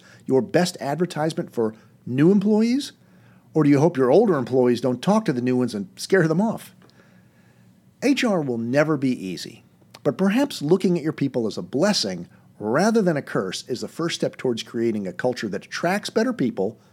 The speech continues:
who will then be more pleasurable to manage, which will further foster a culture that attracts better people, and so on and so on. It kind of reminds me of something I heard years ago. "What if I train my people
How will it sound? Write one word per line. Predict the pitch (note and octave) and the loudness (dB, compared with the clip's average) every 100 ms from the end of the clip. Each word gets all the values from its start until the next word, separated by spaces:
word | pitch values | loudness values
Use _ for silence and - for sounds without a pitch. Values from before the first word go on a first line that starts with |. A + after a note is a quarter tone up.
| _ _ _ _ | _ _ _ _
who | D4+ C4+ | 2 4
will | A#2 | 4
then | G#2 A#2 | 2 -2
be | A2+ | -2
more | A#2+ A2 F#2 | -2 -2 -6
pleasurable | - E3+ F#3 G3+ G3+ | 0 4 4 4 2
to | G#3 | 2
manage, | G3 C#3 C3+ C3+ - - _ _ | 0 0 0 -2 -6 -14 _ _
which | B2+ - | -8 -4
will | A2+ | -6
further | G2 - F3+ F3+ F3 | -6 0 2 2 0
foster | - C3+ B2 - F#2+ | 0 0 0 -4 -8
a | |
culture | F#2 B2+ A2+ B2 | -4 -4 -2 -2
that | A2 E3+ | -4 -6
attracts | - A2 F#2 - | -6 -6 -8 -14
better | - C3+ G3 | -2 2 2
people, | F3 D#3+ D3+ C#3+ - _ _ _ _ | 0 0 -2 -4 -8 _ _ _ _
and | D4+ C4 | -6 -2
so | C#3 A#2+ | 0 0
on | A2 G#2+ A2 _ _ | 0 -4 -10 _ _
and | A2 F#2+ | -12 -10
so | - C#2 | -8 -10
on. | A1+ - _ _ _ _ _ _ _ _ _ _ - - - | -12 -18 _ _ _ _ _ _ _ _ _ _ -20 -20 -12
It | - A#3 | -6 0
kind | D4+ | 2
of | D#4+ | 4
reminds | F#3+ D#3+ D#3+ A#2+ | 4 4 2 0
me | C3+ B2+ | 0 0
of | A2 - | 0 0
something | D3+ D3 | 0 0
I | C3 | 0
heard | B2+ B2 | 2 2
years | A#2+ B2 | 2 0
ago. | G#2+ E2+ D2+ - _ _ _ _ _ _ _ _ _ _ _ _ - | 0 -4 -8 -12 _ _ _ _ _ _ _ _ _ _ _ _ -2
"What | A3 | 2
if | D#4 | 2
I | F#3+ | 2
train | - - E3 G3+ | 0 2 4 4
my | F3 | 4
people | F3 B3 A#3+ E3 G3+ | 4 4 6 2 0